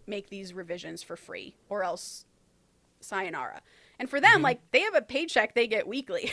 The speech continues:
Speaker 1: <laughs> So, like, they're not super worried about it. You don't. So here you go, trying to push through those producers' passes. Even from the studio, those can be called producers' passes. And you still haven't gotten your delivery check yet.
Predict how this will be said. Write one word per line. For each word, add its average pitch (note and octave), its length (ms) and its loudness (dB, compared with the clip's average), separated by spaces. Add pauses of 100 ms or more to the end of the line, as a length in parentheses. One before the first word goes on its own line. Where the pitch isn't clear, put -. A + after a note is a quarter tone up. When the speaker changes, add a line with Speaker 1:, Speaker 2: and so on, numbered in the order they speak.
Speaker 1:
<laughs> - 80 -16
So, - 240 12
like, A#3+ 220 8
they're C4 320 0
not D#4+ 220 2
super C#4 340 -4
worried G#3 320 0
about C#3 300 -2
it. D3+ 180 -6 (380)
You C#4 240 -4
don't. A#3 440 0 (300)
So A#3+ 400 0
here G#3+ 220 -2
you D4 120 -2
go, B3 220 4
trying A3+ 460 -2
to A#3 140 -4 (160)
push - 360 0
through B3+ 160 -2
those A3+ 260 0
producers' B3 600 -4
passes. G3 720 -6 (340)
Even A3 240 -8
from B3 240 0
the A#3 80 -4
studio, G#3 460 -2
those F#3+ 220 -6
can G#3 140 -8
be G3+ 100 -10
called G3 260 -6
producers' G#3+ 460 -8
passes. F3+ 520 -8 (500)
And A3 100 -6
you A#3 80 -6
still A#3+ 300 -4
haven't A3+ 340 -4
gotten G3 400 -4
your G3+ 140 -6
delivery F3+ 440 -8
check - 300 -14
yet. G2+ 220 -14